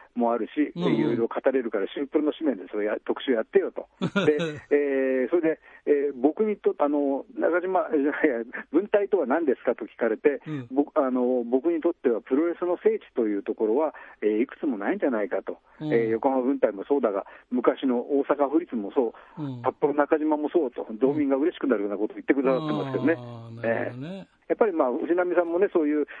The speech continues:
Speaker 1: 昔ながらの会場がなくなるのはちょっと寂しいんじゃないかというようなね、話を。
Speaker 2: そうだよね。
Speaker 1: えー、で、最後にですね、ここ、
Speaker 2: はい。
Speaker 1: あのー、載ってないんですけども、できれば小鹿会長にですね、インタビューをしてほしかっ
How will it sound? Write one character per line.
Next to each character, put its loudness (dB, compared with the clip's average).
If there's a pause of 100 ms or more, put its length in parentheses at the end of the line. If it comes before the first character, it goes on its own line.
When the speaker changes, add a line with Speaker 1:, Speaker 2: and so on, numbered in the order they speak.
(120)
Speaker 1:
昔 0
な 2
が 0
ら -2
の -6
会 0
場 0
が 2
な -4
く -6
な 2
る -2
の -4
は -12
ち -6
ょ 0
っ 0
と -4
寂 -2
し -8
い 0
ん 0
じ -4
ゃ -10
な -8
い -14
か 2
と 2
い 0
う -2
よ -2
う -6
な -12
ね、 2
話 -2
を。 -
Speaker 2:
そ -4
う -12
だ -18
よ -14
ね。 -20
Speaker 1:
え -2 (340)
ー、 -16
で、 2
最 2
後 0
に 0
で 2
す -2
ね、 2
こ -6
こ、 0
Speaker 2:
は 0
い。 -10 (180)
Speaker 1:
あ 2
の -2
ー、 -2
載 2
っ -2
て 0
な 0
い -4
ん -6
で -2
す -4
け 2
ど 2
も、 0
で 2
き -2
れ 6
ば -6
小 -2 (160)
鹿 4
会 -2 (100)
長 0
に 0
で 0
す -12
ね、 -2
イ 0
ン -4
タ 4
ビ 2
ュ 2
ー 0
を -4
し -12
て -2
ほ 0
し -14
か -2
っ -4